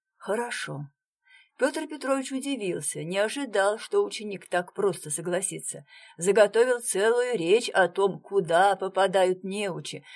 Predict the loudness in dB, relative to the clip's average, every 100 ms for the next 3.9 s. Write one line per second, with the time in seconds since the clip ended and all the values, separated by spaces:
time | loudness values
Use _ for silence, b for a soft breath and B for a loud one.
0 | B -8 -8 0 2 4 2 4 4 4
1 | 0 -2 2 2 2 -2 -8 2 2 2
2 | 0 -4 -2 -2 -2 -4 -8 -8 _ _
3 | _ -16 -10 -8 -6 -4 0 0 0